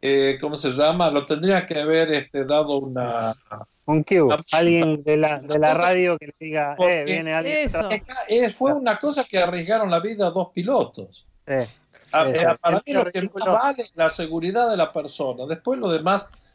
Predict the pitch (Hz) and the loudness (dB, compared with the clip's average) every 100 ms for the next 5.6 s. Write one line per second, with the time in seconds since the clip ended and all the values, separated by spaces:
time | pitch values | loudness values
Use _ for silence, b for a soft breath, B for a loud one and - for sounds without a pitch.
0 | _ 143 131 160 180 175 139 139 131 180 | _ -6 -2 2 2 2 0 -2 -2 0
1 | 202 170 143 135 160 156 - 214 240 202 | -2 2 0 2 0 0 0 0 2 2
2 | 156 160 165 202 202 208 208 196 202 196 | 2 2 4 2 2 0 0 -2 -2 -4
3 | 190 185 185 190 185 175 180 170 - 202 | -2 0 0 -2 -4 -2 0 0 0 0
4 | 180 175 156 170 160 160 147 143 139 139 | 0 -6 -2 0 0 -2 0 -2 -2 -2
5 | 143 143 131 123 - - | 0 2 2 0 -2 -12